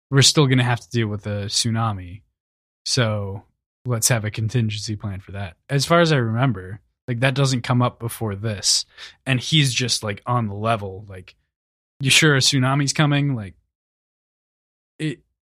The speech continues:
that felt it felt like an opportunity for celebration and then bringing, bringing the sort of emotion down, saying, like,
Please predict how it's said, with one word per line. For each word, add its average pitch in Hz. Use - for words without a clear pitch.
that 151
felt 165
it 151
felt 185
like 185
an 170
opportunity 139
for 120
celebration 143
and 131
then 120
bringing, 123
bringing 127
the 107
sort 107
of 101
emotion 113
down, 101
saying, 95
like, 95